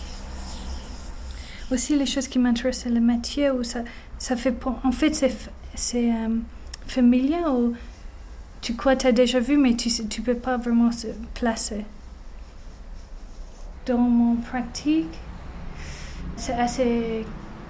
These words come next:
conceptuel et c'est basé sur pas mal de recherches avant.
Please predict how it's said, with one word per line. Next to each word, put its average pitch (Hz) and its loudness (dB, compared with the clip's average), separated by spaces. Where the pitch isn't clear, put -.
conceptuel 285 2
et 262 4
c'est 247 0
basé 240 0
sur 233 -6
pas - -4
mal 247 4
de 233 2
recherches 262 0
avant. 226 0